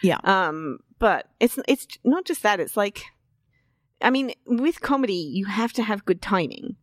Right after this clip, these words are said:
Speaker 1: Mm.
Speaker 2: right? Timing is everything.
Speaker 1: Yeah.
Speaker 2: You know, you have to let a joke sit for at least a second so that people will understand what it is and laugh
Speaker 1: And laugh
Speaker 2: at
Speaker 1: at it,
Speaker 2: it.
Speaker 1: yeah.
Speaker 2: 'Cause there were jokes in this movie that I actually missed until a couple of seconds later and went, "Oh, that was funny."
Speaker 1: Mm.
Speaker 2: But, like, you know, you have to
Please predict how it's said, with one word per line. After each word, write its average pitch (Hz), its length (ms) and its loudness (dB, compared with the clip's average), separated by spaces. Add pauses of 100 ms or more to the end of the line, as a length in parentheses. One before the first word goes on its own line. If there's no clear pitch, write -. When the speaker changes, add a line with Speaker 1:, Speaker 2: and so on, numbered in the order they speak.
(100)
Speaker 1:
Mm. 208 40 4
Speaker 2:
right? 202 260 4
Timing 254 400 2
is 208 100 0
everything. 190 680 -4
Speaker 1:
Yeah. 208 180 4 (400)
Speaker 2:
You 233 140 2
know, 175 100 0
you 196 220 0
have 220 220 -2
to 240 120 2
let 202 220 0
a - 20 -6
joke 180 300 -2
sit - 320 0 (440)
for 214 240 0
at 202 140 0
least 262 260 0
a 165 40 -2
second - 500 0
so 180 80 2
that 156 140 0
people 175 260 0
will 160 140 2
understand 185 460 0
what 160 140 2
it 143 60 -6
is 170 160 0
and 113 80 -4
laugh 202 200 4
Speaker 1:
And 175 140 -4
laugh 131 220 2
Speaker 2:
at 214 100 4
Speaker 1:
at 170 200 -2
it, - 0 -
Speaker 2:
it. 160 80 -6
Speaker 1:
yeah. 143 240 -2
Speaker 2:
'Cause 240 160 2
there 220 100 2
were 220 80 2
jokes 220 260 -2
in 247 60 0
this 214 160 -2
movie 185 220 0
that 170 120 2
I 170 200 2 (280)
actually 185 400 2
missed 185 360 0
until 165 240 -2
a 175 40 0
couple - 360 0
of 175 80 -4
seconds 170 320 -2
later 185 240 2
and 165 100 -2
went, 165 160 0
"Oh, 277 140 4
that 262 180 -2
was 233 140 -2
funny." 262 320 2
Speaker 1:
Mm. 180 260 -4 (240)
Speaker 2:
But, 202 180 4
like, 165 400 -2 (360)
you 220 140 2
know, 185 100 -4
you 190 160 -2
have 214 280 -2
to 170 220 2